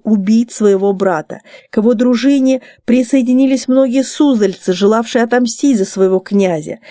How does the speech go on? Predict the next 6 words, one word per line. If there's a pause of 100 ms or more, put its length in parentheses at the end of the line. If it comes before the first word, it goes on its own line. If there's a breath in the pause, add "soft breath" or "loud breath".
(220 loud breath)
Княжеское
войско
вступило
на
землю
Кучка.